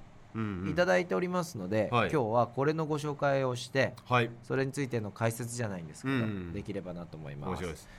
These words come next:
Speaker 2: えーと、いただきましたのは、
Speaker 1: はい。
Speaker 2: あのー、えー、コア不動産のコウさんから
Speaker 1: ほう。
Speaker 2: いただいております。
Speaker 1: は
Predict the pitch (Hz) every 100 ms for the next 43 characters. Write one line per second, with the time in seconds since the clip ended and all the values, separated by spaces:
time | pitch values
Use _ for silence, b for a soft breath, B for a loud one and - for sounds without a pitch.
0 | B - 120 120 117 117 117 110 156 175
1 | 180 180 175 151 120 104 127 120 107 -
2 | B B B B - - 117 117 113 110
3 | 110 110 110 107 107 - - - - -
4 | - - - - - - 98 95 101 -
5 | 214 214 202 170 139 123 120 120 117 117
6 | 117 117 123 123 165 131 101 85 78 67
7 | - - - - 123 113 117 - - -
8 | - 95 95 87 85 82 85 82 110 95